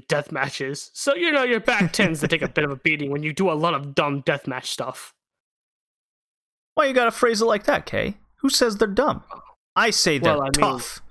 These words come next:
Speaker 1: sure, but I'm pretty sure Emmy wouldn't say that now.
Speaker 2: <laughs>
Speaker 1: Or Emmy and her back has to take time off, usually, when she works too much.
Speaker 2: Yeah. Uh,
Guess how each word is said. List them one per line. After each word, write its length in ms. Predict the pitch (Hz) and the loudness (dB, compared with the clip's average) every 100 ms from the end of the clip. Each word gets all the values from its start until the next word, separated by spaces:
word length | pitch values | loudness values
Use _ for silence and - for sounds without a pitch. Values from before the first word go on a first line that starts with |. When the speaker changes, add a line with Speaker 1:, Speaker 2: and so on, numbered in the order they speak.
| - - _ _ _ _ _ _ _ _ _ _ - | -20 -20 _ _ _ _ _ _ _ _ _ _ -6
Speaker 1:
sure, 460 | - 262 302 208 165 | 0 2 2 2 2
but 160 | 185 | 0
I'm 60 | 180 | 0
pretty 200 | 220 214 | 2 0
sure 180 | 202 185 | 2 0
Emmy 260 | 170 175 | 2 0
wouldn't 320 | 165 160 - - | 2 2 0 0
say 140 | 180 | 0
that 220 | 165 147 | 0 -2
now. 440 | 156 160 139 139 165 330 233 180 156 - - | 0 0 0 -6 -6 -8 -8 -12 -18 -20 -4
Speaker 2:
<laughs> 1160 | 240 196 190 539 285 185 - 381 - - 262 - - - - _ _ _ _ _ - _ _ _ _ _ | 0 2 2 2 0 0 -2 -2 -2 -2 -2 -2 -18 -20 -20 _ _ _ _ _ -20 _ _ _ _ _
Speaker 1:
Or 160 | 220 214 | -2 2
Emmy 260 | 202 208 190 | 2 2 0
and 80 | |
her 80 | 170 | 0
back 420 | 156 - 185 185 - | -4 0 0 0 0
has 120 | 180 | -2
to 120 | - | 0
take 160 | 175 - | -2 -2
time 320 | 180 185 175 | 0 2 2
off, 320 | 196 160 - | 2 0 -4
usually, 480 | 175 - 165 147 156 | -6 -4 -4 -4 -4
when 160 | 160 156 | -8 -8
she 100 | 160 | -2
works 260 | 165 165 | -2 -4
too 140 | - 165 | -8 -6
much. 540 | 151 143 - - - _ _ _ _ - | -4 -4 -6 -8 -8 _ _ _ _ -4
Speaker 2:
Yeah. 240 | 147 101 80 - _ - | 0 0 -4 -12 _ -2
Uh, 340 | 147 123 117 | 0 2 0